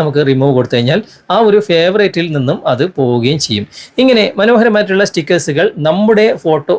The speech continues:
ഉപയോഗിച്ച് സെൽഫി സ്റ്റിക്കറായിട്ട് നമുക്ക് അയച്ചു കൊടുക്കാൻ WhatsApp-ൽ സാധിക്കും. ഓക്കെ, WhatsApp-ൽ പല വിധത്തിലുള്ള ഫീച്ചറുകൾ വരുമ്പോഴും ഞങ്ങൾ വീഡിയോ ചെയ്യാറുണ്ട്. എന്നാലും ഈ ഒരു ഫീച്ചർ എൻ്റെ ശ്രദ്ധയിൽപ്പെട്ടത് കൊണ്ടാണ് ഞാൻ ഇങ്ങനെ ഒരു വീഡിയോ ചെയ്തത്. ഇന്നത്തെ വീഡിയോ നിങ്ങൾക്ക് ഉപകാരപ്രദമായിട്ടുണ്ടെങ്കിൽ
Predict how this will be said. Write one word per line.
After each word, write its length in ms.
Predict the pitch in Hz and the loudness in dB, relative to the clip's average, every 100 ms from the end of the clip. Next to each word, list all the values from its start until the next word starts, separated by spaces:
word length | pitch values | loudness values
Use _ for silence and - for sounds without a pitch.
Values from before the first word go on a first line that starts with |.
| 139 | -2
ഉപയോഗിച്ച് 360 | 143 139 165 147 | -2 -2 -2 -2
സെൽഫി 260 | 139 190 185 | -2 -2 -2
സ്റ്റിക്കറായിട്ട് 480 | - 156 131 127 127 | -4 -2 -2 -2 -2
നമുക്ക് 240 | 117 165 214 - - 156 | -2 -2 -4 -6 -4 -2
അയച്ചു 200 | 147 131 | 0 0
കൊടുക്കാൻ 240 | 123 214 190 | 0 0 0
WhatsApp-ൽ 420 | 139 - 127 196 180 | -2 -2 -4 -2 -2
സാധിക്കും. 280 | 123 110 135 | -4 -4 -4
ഓക്കെ, 120 | 147 170 _ _ _ _ _ - | -2 -4 _ _ _ _ _ -2
WhatsApp-ൽ 440 | 208 277 294 302 254 214 | 0 2 0 -2 -4 0
പല 120 | 214 262 | 0 0
വിധത്തിലുള്ള 420 | 233 240 247 247 247 | -2 -2 0 0 0
ഫീച്ചറുകൾ 400 | 214 196 208 214 185 | -2 0 2 2 2
വരുമ്പോഴും 360 | 175 185 196 208 | 0 2 2 2
ഞങ്ങൾ 180 | 165 180 160 | -2 -2 0
വീഡിയോ 200 | 160 185 | 0 0
ചെയ്യാറുണ്ട്. 360 | 165 156 160 156 135 | 0 0 0 0 -2
എന്നാലും 260 | 143 170 151 | -2 -4 0
ഈ 20 | 190 | 0
ഒരു 80 | 208 | 0
ഫീച്ചർ 260 | 180 165 190 180 | -2 0 0 0
എൻ്റെ 140 | 147 151 | -2 -4
ശ്രദ്ധയിൽപ്പെട്ടത് 560 | 135 151 202 175 170 196 | -4 -4 -2 -2 0 0
കൊണ്ടാണ് 300 | 165 147 151 240 _ - | 0 0 0 -2 _ -4
ഞാൻ 100 | 233 247 | 0 2
ഇങ്ങനെ 160 | 202 185 | 2 0
ഒരു 60 | 185 | 0
വീഡിയോ 180 | 160 156 147 | -2 -2 -2
ചെയ്തത്. 260 | 139 123 120 | -2 -2 -6
ഇന്നത്തെ 240 | 131 - 190 | -6 -4 -2
വീഡിയോ 180 | 202 220 | 0 0
നിങ്ങൾക്ക് 260 | 214 214 214 196 | 2 2 2 2
ഉപകാരപ്രദമായിട്ടുണ്ടെങ്കിൽ 920 | 196 202 196 190 180 175 175 175 | 2 0 -2 -2 -2 -2 -4 -2